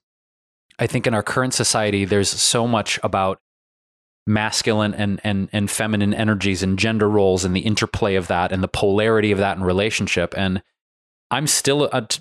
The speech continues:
truth be told, I'm still a bit confused because, uh, be-, be-, because I'm a sensitive guy and –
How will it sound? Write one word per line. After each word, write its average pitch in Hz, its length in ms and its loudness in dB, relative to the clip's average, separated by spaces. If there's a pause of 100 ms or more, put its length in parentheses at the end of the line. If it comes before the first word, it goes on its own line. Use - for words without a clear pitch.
(120)
truth 156 200 2
be 147 100 2
told, 127 200 0
I'm 123 100 0
still 120 200 2
a 120 40 2
bit 110 160 0
confused 92 520 -2
because, 98 500 0 (160)
uh, 113 80 -6
be-, 117 160 0
be-, 110 160 -2
because 110 460 -2
I'm 117 420 2
a 113 100 2
sensitive 104 540 0
guy 95 520 2 (520)
and – 98 540 0